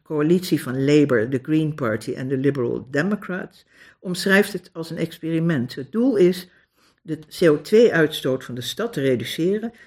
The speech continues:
en zo het klimaat te redden. Het lijkt wellicht een grap, maar het wordt in alle ernst gemeld door de Sunday Times,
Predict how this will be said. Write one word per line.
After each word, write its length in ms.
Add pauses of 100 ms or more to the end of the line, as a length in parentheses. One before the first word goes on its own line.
(140)
en 140
zo 360
het 340
klimaat 640
te 80
redden. 460 (640)
Het 140
lijkt 260
wellicht 400
een 80
grap, 480 (220)
maar 260
het 180
wordt 200
in 280
alle 200
ernst 400
gemeld 500
door 120
de 60
Sunday 380
Times, 600